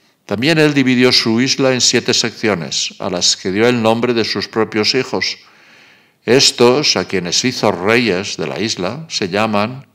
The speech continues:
Purochava, Manochava, Pavamana, Dumranika, Chitrarepa,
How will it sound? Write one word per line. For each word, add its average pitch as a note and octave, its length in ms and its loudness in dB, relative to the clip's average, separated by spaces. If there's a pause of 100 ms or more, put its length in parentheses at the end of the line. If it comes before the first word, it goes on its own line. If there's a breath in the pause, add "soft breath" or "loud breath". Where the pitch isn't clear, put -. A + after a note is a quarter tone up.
(380 soft breath)
Purochava, G#2+ 1000 0 (400)
Manochava, A2+ 880 0 (300)
Pavamana, G2+ 840 -4 (440 soft breath)
Dumranika, G2+ 1040 -2 (480)
Chitrarepa, C3+ 1040 -2